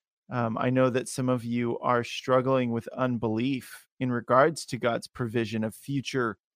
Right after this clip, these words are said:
future things. God has given you something that's way bigger than you.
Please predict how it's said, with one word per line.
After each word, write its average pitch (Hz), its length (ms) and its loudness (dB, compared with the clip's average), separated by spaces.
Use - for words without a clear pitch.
future 147 400 -2
things. 107 420 -2
God 151 160 8
has 120 120 0
given 127 280 2
you 117 60 2
something 113 420 -4
that's 110 300 -6
way 170 580 6
bigger 135 280 6
than 113 200 2
you. - 300 -6